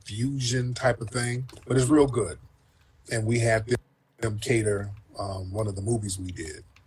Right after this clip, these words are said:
Yeah, Harold and Bell's, they're right down the street from the museum. They're right on Jefferson. We're on Jefferson. Harold and Bell's is, like, a few blocks down. That's very good.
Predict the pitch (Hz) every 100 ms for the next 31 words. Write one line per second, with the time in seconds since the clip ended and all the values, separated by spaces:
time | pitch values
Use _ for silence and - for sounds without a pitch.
0 | _ - - - _ 113 110 135 135 127
1 | 113 127 135 135 123 127 123 120 123 123
2 | 113 131 123 127 117 113 117 113 117 113
3 | 127 120 120 120 110 123 127 - - 85
4 | 92 127 123 117 120 - 127 113 - -
5 | - - _ 139 127 120 117 135 123 110
6 | 110 107 101 120 110 110 107 104 117 95
7 | 113 - 92 131 147 127 107 101 87